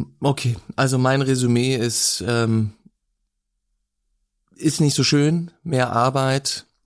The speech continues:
Tipp ist sozusagen Beratung oder Unterstützung suchen,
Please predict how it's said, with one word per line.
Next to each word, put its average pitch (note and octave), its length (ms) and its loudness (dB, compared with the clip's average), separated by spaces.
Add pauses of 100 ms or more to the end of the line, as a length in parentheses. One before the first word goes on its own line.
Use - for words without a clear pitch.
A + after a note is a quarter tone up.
(240)
Tipp D3 240 0
ist - 520 -2
sozusagen A#2 680 0 (140)
Beratung A#2+ 680 0
oder A2+ 280 0
Unterstützung A#2 540 0
suchen, A#2+ 560 2